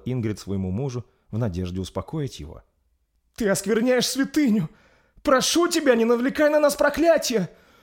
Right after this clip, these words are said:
Прости меня, прости! Я рожу тебе еще много сыновей!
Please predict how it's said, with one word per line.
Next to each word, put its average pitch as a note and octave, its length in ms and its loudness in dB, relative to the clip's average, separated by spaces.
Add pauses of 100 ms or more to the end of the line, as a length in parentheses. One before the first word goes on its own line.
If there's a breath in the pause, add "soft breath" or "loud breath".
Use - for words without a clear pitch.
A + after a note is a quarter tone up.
(340 soft breath)
Прости C4+ 460 2
меня, B3+ 280 2
прости! C#4 760 0 (500 soft breath)
Я A#3 160 2
рожу A#3 240 4
тебе C4+ 240 0
еще B3 200 0
много C#4 440 4
сыновей! C4 600 0